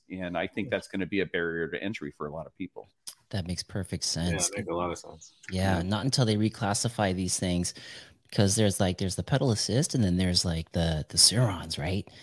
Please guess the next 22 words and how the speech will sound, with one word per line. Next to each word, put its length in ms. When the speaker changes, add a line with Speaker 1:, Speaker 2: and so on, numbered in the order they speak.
Speaker 1:
Yeah. 140
Speaker 2:
So 460
it's, 280
uh, 300
they 80
gotta 280
be 380
different 280
classifications. 720
And, 180
and 120
I 60
think 180
it's 200
coming, 300
but 180
change 320
sometimes 400
takes 200
a 60
long 200
time. 280